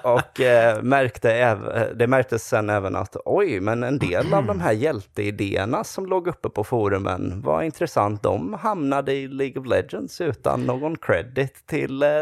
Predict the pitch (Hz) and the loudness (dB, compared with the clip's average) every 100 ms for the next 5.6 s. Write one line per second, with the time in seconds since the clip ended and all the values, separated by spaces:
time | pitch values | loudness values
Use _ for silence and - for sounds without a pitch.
0 | 156 - 170 - - - - 139 131 123 | 0 0 -2 -2 -6 -6 -4 0 2 0
1 | - 170 139 - 151 147 - 156 165 160 | -2 0 0 0 2 2 4 4 4 6
2 | 156 147 123 110 104 87 110 131 - 170 | 6 6 4 2 2 2 4 2 2 -2
3 | - - 220 131 92 131 139 123 - 120 | -2 -6 -2 0 0 2 2 2 0 -2
4 | 101 107 - 117 110 90 - 104 101 98 | -4 -8 -8 -6 -4 -4 -2 0 0 0
5 | 95 - 139 123 147 135 | -4 -4 -2 0 2 0